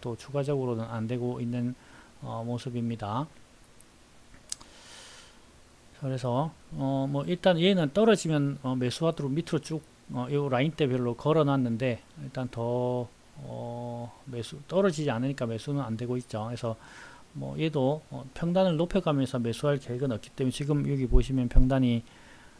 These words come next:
어, 팔천팔백 원 정도 되는 거죠. 팔천팔백 원 부근 맞죠? 그래서 요 밑으로 뭐 더 떨어지면은 뭐 모르지만 요 위에서는 뭐, 어, 그냥 가지고 있는 금액만큼만,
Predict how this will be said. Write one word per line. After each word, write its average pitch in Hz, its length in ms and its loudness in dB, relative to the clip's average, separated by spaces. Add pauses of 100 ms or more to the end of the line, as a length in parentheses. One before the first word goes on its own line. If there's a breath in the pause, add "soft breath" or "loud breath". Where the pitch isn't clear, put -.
(280 loud breath)
어, 123 960 -4 (480)
팔천팔백 - 2250 -2
원 135 200 4 (600)
정도 123 260 0
되는 120 220 2
거죠. 113 320 -2
팔천팔백 143 800 0
원 117 140 2
부근 113 380 2
맞죠? 113 380 -6 (140)
그래서 117 300 -6 (460 loud breath)
요 147 60 0
밑으로 165 420 0 (180)
뭐 139 220 -4
더 127 120 -6
떨어지면은 160 960 2
뭐 117 180 -8
모르지만 120 600 -4
요 123 100 -2
위에서는 143 520 0
뭐, 117 300 -2 (260)
어, 117 220 -12
그냥 147 260 -2
가지고 151 340 -2
있는 139 180 2
금액만큼만, 139 920 -2